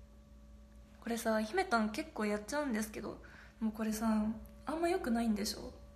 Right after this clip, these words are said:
裏ピース。でもこれ、うん、結構よく映るから好きなんですけどね。うん。フィンランドミラ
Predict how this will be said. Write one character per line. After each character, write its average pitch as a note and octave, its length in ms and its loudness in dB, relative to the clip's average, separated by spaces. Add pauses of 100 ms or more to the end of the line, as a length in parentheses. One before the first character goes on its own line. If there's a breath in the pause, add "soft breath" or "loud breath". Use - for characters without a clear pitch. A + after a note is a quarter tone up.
(160)
裏 A3 160 0
ピ A3 220 0
ー G#3 40 -2
ス。 G#3 240 -8 (1160)
で A3+ 60 0
も G#3+ 100 2
こ G#3+ 160 -8
れ、 C#4 500 0 (1040)
う B3 40 -4
ん、 G#3+ 400 2
結 C4 200 -10
構 G#3 140 -2
よ G#3+ 140 0
く G#3+ 280 -4
映 A#3 80 -6
る A3+ 100 -6
か A3 120 -8
ら - 100 -6
好 - 960 -16
き A#3 100 -2
な G#3 80 2
ん G3 100 0
で G3+ 80 -4
す G3+ 80 -6
け G#3+ 80 -10
ど A#3 80 -8
ね。 A#3 220 -8 (760)
う A#3 40 -2
ん。 G#3+ 560 -2 (3750)
フ C4 60 -2
ィ B3+ 60 2
ン B3+ 80 4
ラ C4+ 120 4
ン C4 100 4
ド C4 80 2
ミ B3+ 180 2
ラ B3 140 -2